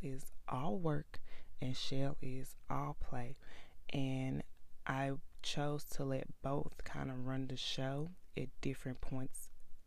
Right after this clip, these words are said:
and different times to kinda see what those extremes looked like.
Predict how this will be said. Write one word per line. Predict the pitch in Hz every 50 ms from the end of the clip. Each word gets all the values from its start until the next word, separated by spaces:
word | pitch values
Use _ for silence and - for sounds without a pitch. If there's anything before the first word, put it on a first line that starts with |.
| - -
and | 139 131 131
different | 131 139 - - 143 139
times | - - - 135 131 135 143 147 151 165 175 - - - - - - - - - -
to | - 147
kinda | - - 139 131 127 127 -
see | - - - - - 156 151 147 143 143 139 - - - - - - - 135 127
what | 139 139 135 -
those | - 139 131 131 127 -
extremes | 117 - - - - - 131 127 120 113 - - -
looked | 131 147 151 151 - - - -
like. | 127 123 123 123 - - -